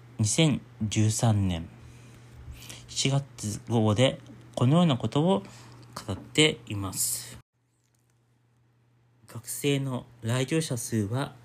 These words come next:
明らかに減っています。美大生がミニシアターを支えていたというのは誤解で、以前なら渋谷周辺の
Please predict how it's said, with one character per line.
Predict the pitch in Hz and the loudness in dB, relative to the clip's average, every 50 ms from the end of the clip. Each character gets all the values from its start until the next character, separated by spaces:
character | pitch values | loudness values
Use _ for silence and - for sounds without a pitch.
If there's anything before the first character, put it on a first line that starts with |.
| - | -6
明 | - 113 - - 196 | -6 -6 -2 0 0
ら | 220 220 | 0 2
か | - - 123 | 2 2 2
に | 123 156 170 214 - - - - - - | 2 2 0 -4 -6 -12 -20 -20 -6 -4
減 | - 107 | -4 -4
っ | |
て | - - - 104 | -4 -4 -4 -4
い | 101 | -2
ま | 98 101 110 110 | 0 0 0 0
す。 | 113 - - - - - - - - - - - - - - - | 0 -2 -4 -6 -8 -12 -20 -20 -20 -20 -20 -20 -20 -20 -20 -16
美 | - - | -12 0
大 | 113 139 151 185 185 | 4 6 6 6 6
生 | 170 - - 110 95 90 | 2 0 0 2 2 2
が | 90 101 110 127 - - - - - - - - - - - - - | 2 0 0 0 -2 -6 -14 -20 -20 -20 -20 -20 -20 -20 -20 -8 -2
ミ | 117 113 | 2 4
ニ | 117 123 131 135 | 4 4 4 4
シ | 139 170 | 2 2
ア | 170 160 | 2 2
タ | 160 - - | 0 -2 -2
ー | 95 | -2
を | 87 92 | -2 -4
支 | - - - - 117 | -6 -8 -6 -2 0
え | 107 101 | 0 0
て | 95 - 104 | -2 -4 -8
い | 98 | -8
た | 95 - - 92 - - - - - - - - - | -8 -8 -10 -12 -12 -14 -20 -20 -20 -20 -20 -8 -2
と | - 156 | 0 2
い | 165 170 175 170 | 2 2 2 0
う | |
の | 151 143 135 151 | -2 -2 0 0
は | 170 180 - - - - - - | 0 0 -2 -4 -8 -16 -20 -14
誤 | - - | -12 -12
解 | 107 - - 104 92 92 | -8 -4 -4 -4 -4 -4
で、 | 92 - - - - - - - - - - - - - - - | -4 -6 -6 -6 -8 -12 -18 -18 -16 -16 -16 -18 -20 -20 -8 -4
以 | 123 117 110 | -2 0 2
前 | 123 131 123 | 2 4 4
な | 117 110 101 101 | 4 2 0 0
ら | 120 156 170 - - - - - | 0 0 -2 -2 -6 -10 -18 -12
渋 | - - - - 107 117 | -8 -6 -4 -2 0 2
谷 | 127 131 123 | 2 2 2
周 | - - - 131 123 | -2 -4 -2 -2 -4
辺 | 120 - - 120 113 | -4 -2 -2 0 0
の | 113 117 127 139 170 | 0 0 0 0 -2